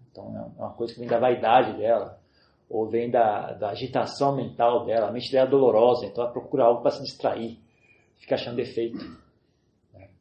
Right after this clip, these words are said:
Ou então ela associa o senso de humor dela a achar defeito nos outros, né? É uma coisa muito comum. Ah, então, tudo bem, faz sentido, mas, peraí, mas,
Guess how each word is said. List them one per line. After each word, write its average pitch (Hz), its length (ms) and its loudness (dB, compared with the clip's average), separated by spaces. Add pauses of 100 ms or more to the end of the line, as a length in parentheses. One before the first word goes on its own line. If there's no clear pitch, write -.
(880)
Ou 110 140 -12
então 110 220 -4
ela 123 100 2
associa 131 440 -2
o 127 40 -4
senso 143 380 -4
de 139 100 -2
humor 123 380 2
dela 113 500 0
a 104 140 -8
achar 117 220 -10
defeito 120 360 -6
nos 110 140 -14
outros, 110 380 -10
né? - 60 -20 (580)
É 117 40 -20
uma 113 80 -20
coisa 117 220 -8
muito 120 160 -14
comum. 113 300 -8 (2500)
Ah, 113 1300 2 (500)
então, 120 320 4
tudo 233 160 2
bem, 196 180 6
faz 156 180 6
sentido, 180 520 0
mas, - 540 -4 (120)
peraí, 135 320 0
mas, 113 360 -6